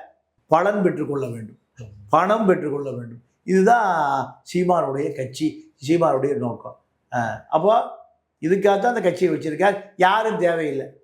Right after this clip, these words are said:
பணம் வாங்கி கொடுக்க பாக்கியராசன் போதும், இன்னைக்கு பிரச்சாரம் பண்ணுவதற்கு சாட்டை போதும். இதுதான் சாட்டையும். குண்டா சட்டத்துல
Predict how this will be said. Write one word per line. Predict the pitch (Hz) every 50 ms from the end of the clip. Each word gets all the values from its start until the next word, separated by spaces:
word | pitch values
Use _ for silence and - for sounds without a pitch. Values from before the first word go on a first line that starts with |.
| _ _ _ _ _ _ _ _
பணம் | - 156 175 175
வாங்கி | 175 175 175 165 156 139
கொடுக்க | 151 156 160 151 151 147 143 139 135 135 131 131 127 127 123 110 107 117
பாக்கியராசன் | 131 156 160 156 156 156 147 143 135 135 139 135 135
போதும், | 147 160 170 185 202 233 247 - - - _ _ _ _ _
இன்னைக்கு | - 143 147 143 143 127
பிரச்சாரம் | - 139 151 139 175 180 180 170 156 156
பண்ணுவதற்கு | 151 147 143 143 143 139 143 175 -
சாட்டை | - - 120 135 - 135 120
போதும். | 104 101 110 104 98 - _ _ _ _ - 110 - - -
இதுதான் | - 151 151 160 202 - - - - - _ _ _ _ _ _ _ _ _ _ - -
சாட்டையும். | 139 156 165 165 170 165 160 156 156 151 151 147 147 139 127
குண்டா | 123 147 151 175 170
சட்டத்துல | - 135 143 135 143 143 135 143 139 135 131 120